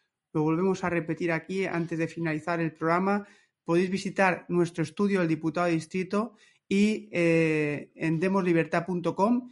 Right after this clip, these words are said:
Estamos realizando presentaciones por toda España.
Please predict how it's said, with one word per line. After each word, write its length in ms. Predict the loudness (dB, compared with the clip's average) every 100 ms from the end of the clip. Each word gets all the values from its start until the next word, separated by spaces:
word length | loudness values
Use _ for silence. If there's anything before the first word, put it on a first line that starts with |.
| _
Estamos 360 | -10 2 4 4
realizando 560 | 2 2 0 2 2 0
presentaciones 680 | -2 -2 -4 -4 -2 -2 -2
por 220 | -4 -4
toda 180 | -2 -2
España. 600 | -2 -2 0 0 -4